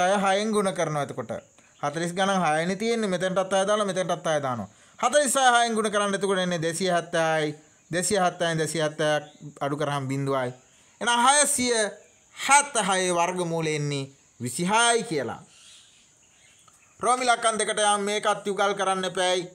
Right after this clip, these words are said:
දශම විදිහට මේ කරවල තියෙන මේ කරවල ඉඳන් යුගල් කරන්නේ. එහෙනම් විසිහතර වෙනම ලියනවා. මේ දහය වෙනම ලියනවා. දැන් දහයට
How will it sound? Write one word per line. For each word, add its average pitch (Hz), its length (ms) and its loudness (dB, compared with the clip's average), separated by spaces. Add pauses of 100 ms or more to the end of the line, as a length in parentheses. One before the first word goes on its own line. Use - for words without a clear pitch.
දශම 175 280 -2
විදිහට 185 260 -4
මේ 170 180 -2
කරවල 170 360 0
තියෙන 170 260 -4
මේ 160 180 -2
කරවල 165 260 0
ඉඳන් 160 260 0
යුගල් 151 260 -2
කරන්නේ. 180 340 -4 (440)
එහෙනම් 165 200 0
විසිහතර 160 580 0
වෙනම 147 300 -2
ලියනවා. 214 480 0 (320)
මේ 156 200 -2
දහය 147 360 0
වෙනම 143 280 -2
ලියනවා. 135 480 -4 (480)
දැන් 269 220 0
දහයට 254 360 6